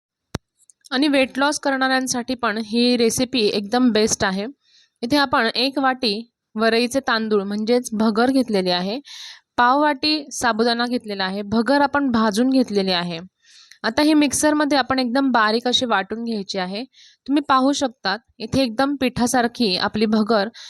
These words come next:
आणि साबुदाणा आपण बारीक वाटलेला आहे. आता तो एका भांड्यामध्ये आपण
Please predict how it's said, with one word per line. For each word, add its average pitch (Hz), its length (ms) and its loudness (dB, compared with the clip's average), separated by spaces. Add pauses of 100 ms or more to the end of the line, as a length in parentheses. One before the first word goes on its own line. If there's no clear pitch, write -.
(160)
आणि 226 160 0
साबुदाणा 233 600 0
आपण 233 280 -2
बारीक 208 380 0
वाटलेला 185 400 -4
आहे. 170 300 -8 (400)
आता 262 220 -4
तो 294 120 4
एका 269 380 2 (160)
भांड्यामध्ये 247 580 0
आपण 220 340 -2